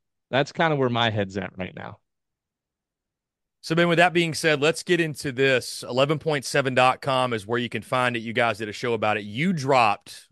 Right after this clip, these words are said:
Speaker 2: maybe against your better judgment, your Field of sixty-four projections.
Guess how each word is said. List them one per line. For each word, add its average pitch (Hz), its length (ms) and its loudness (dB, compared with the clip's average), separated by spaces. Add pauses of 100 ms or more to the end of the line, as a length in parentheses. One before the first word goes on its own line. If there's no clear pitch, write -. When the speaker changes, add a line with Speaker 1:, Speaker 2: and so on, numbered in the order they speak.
Speaker 2:
maybe 127 240 0
against 110 260 -4
your 113 80 -6
better 107 260 0
judgment, 98 460 -4
your 107 140 -8
Field 147 300 0
of 123 100 -6
sixty-four 123 640 -4
projections. 123 720 -2